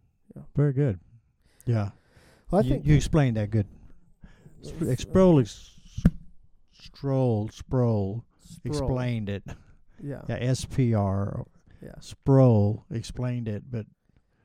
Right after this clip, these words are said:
Speaker 2: uh, some, maybe it was hearing it the second time or just a different way of explaining it, uh, made it clear. Thank you.
Speaker 1: Probably both of them, because Sproul's really good at it,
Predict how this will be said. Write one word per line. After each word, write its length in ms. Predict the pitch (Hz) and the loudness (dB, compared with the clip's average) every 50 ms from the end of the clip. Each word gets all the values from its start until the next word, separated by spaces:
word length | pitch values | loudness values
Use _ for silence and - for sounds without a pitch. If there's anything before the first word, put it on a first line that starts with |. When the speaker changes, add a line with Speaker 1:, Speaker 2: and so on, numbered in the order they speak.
| _ _ _ _ - | _ _ _ _ -6
Speaker 2:
uh, 200 | 107 101 98 104 | -4 -4 -4 -4
some, 260 | - - 120 117 110 _ - | -4 -6 -6 -6 -6 _ -4
maybe 240 | 127 123 117 110 120 | -2 0 0 2 0
it 40 | 113 | 0
was 200 | 98 110 - - | 0 -2 0 4
hearing 280 | 135 131 131 127 123 | 4 6 6 4 2
it 100 | 117 110 - | -2 -4 -2
the 120 | - 117 | -6 -4
second 340 | - 143 139 131 147 - - | 0 0 -2 -2 -2 -6 -4
time 420 | 143 143 139 135 135 139 139 131 | -4 -2 -2 0 -2 -2 -2 0
or 120 | 117 113 110 | -2 -2 -2
just 260 | - 127 113 - 135 | -2 -4 -4 -2 -4
a 40 | 117 | -4
different 440 | 110 120 123 - - 107 85 - _ _ - _ - - _ _ _ _ _ _ - | 0 0 0 0 -2 -8 -8 -10 _ _ -20 _ -20 -20 _ _ _ _ _ _ -2
way 180 | 120 120 113 | 0 2 2
of 100 | 110 101 | 2 0
explaining 520 | 107 101 - - - 117 110 107 104 104 101 | -2 -4 -4 -2 -2 0 0 0 -2 -4 -4
it, 120 | 101 - _ - | -6 -8 _ -8
uh, 200 | 107 98 101 113 113 | -6 -6 -6 -6 -6
made 160 | 117 113 110 | -6 -6 -6
it 100 | - - - | -6 -8 -4
clear. 300 | 120 110 98 92 98 - | -2 0 0 0 -2 -2
Thank 200 | - 120 110 - | -2 -2 -2 0
you. 60 | - - | -2 -2
Speaker 1:
Probably 240 | 151 143 143 143 | -2 -2 -4 -6
both 320 | 135 131 131 123 120 - - | -6 -6 -8 -8 -8 -8 -12
of 120 | 127 120 | -14 -12
them, 200 | 123 123 123 120 | -10 -10 -10 -8
because 280 | 123 123 - - 135 - | -10 -10 -10 -12 -12 -10
Sproul's 380 | - - - 147 135 127 123 | -8 -6 -4 -4 -4 -6 -8
really 260 | 131 131 127 117 113 110 | -8 -8 -8 -8 -8 -10
good 200 | 113 120 117 117 | -10 -10 -10 -8
at 140 | 113 110 | -10 -10
it, 140 | 110 117 - | -10 -14 -14